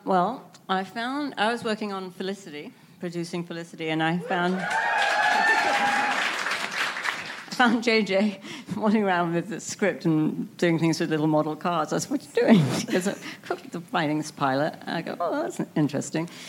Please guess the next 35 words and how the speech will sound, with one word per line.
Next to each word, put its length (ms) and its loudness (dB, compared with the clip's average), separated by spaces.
And 260 -2
I 60 4
was 120 6
supposed 240 -2
to 80 4
go 440 4
on 180 4
and 200 2
do 220 4
s-, 440 -6
a 80 2
different 540 -4
show 300 2
with 140 0
a 140 -2
different 400 -4
quite 220 -2
famous, 280 2
uh, 200 2
producer 460 -8
I'm 120 -2
not 140 -2
gonna 120 0
mention. 380 4
And 240 4
I, 880 2
<laughs> 0 -
I 160 2
said, 180 2
"Oh, 120 4
that's, 200 -4
I'd 440 -6
like 180 0
to 60 -2
s-, 120 -10